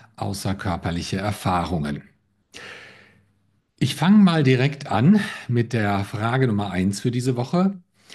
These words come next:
Es ist so, dass ich denke, spirituell schon sehr offen zu sein, eigene kleine Erfahrungen zum erweiterten Bewusstsein gemacht zu haben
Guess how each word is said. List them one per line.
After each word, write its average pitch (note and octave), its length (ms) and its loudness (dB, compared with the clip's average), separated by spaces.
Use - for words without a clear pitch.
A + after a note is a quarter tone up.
Es C#3 200 -2
ist G3 240 0
so, E3+ 240 2
dass D3 180 -2
ich - 180 -6
denke, C3 440 0
spirituell A#2+ 580 -6
schon A2 180 -4
sehr G#2 220 -4
offen G#2 280 0
zu G2 180 -2
sein, D#2+ 480 -8
eigene B2+ 480 2
kleine A2+ 340 -2
Erfahrungen A2+ 720 -2
zum G#2+ 160 -2
erweiterten G#2 560 -4
Bewusstsein A2 720 -2
gemacht G2 460 -6
zu G#2+ 180 -4
haben A2 460 0